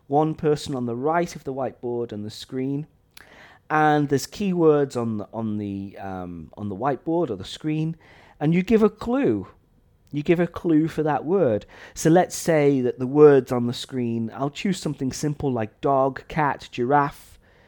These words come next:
zebra. Uh, maybe you've got ten different animals on the screen. And, um,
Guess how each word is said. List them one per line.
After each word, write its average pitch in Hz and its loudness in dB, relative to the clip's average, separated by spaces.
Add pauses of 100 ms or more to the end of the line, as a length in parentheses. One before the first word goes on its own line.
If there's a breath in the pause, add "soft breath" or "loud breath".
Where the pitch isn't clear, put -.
(240 soft breath)
zebra. 151 0 (880 soft breath)
Uh, 110 0
maybe 139 2
you've 131 -2
got - -2
ten 147 0
different 139 -2
animals 131 0
on 123 -2
the 123 -2
screen. 131 -2 (420 loud breath)
And, 143 2
um, 143 6